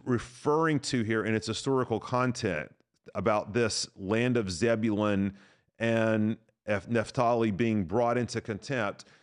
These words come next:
he's referencing the exile of the northern kingdom. Remember, Judea, I mean, I'm sorry, Galilee, Capernaum, they were located in the northern kingdom. Seven twenty-two, the northern kingdom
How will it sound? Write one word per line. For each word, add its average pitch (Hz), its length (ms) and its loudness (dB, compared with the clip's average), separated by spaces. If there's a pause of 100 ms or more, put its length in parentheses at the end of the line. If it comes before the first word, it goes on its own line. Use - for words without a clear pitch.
(120)
he's 135 200 -4
referencing 120 1120 -2 (400)
the 117 360 0
exile 117 640 0
of 117 160 -2
the 120 80 0
northern 113 460 2
kingdom. 110 420 0
Remember, 107 320 0
Judea, 110 720 0
I 110 60 -2
mean, 110 140 0
I'm 107 80 -4
sorry, 104 260 -2
Galilee, 107 880 -2 (120)
Capernaum, 98 800 -2
they 98 120 0
were 104 180 0
located 107 460 -2
in 104 120 -2
the 117 80 0
northern 110 500 0
kingdom. 95 500 -4 (300)
Seven 131 440 0
twenty-two, 151 760 -2
the 113 140 -2
northern 143 500 0
kingdom 101 680 -4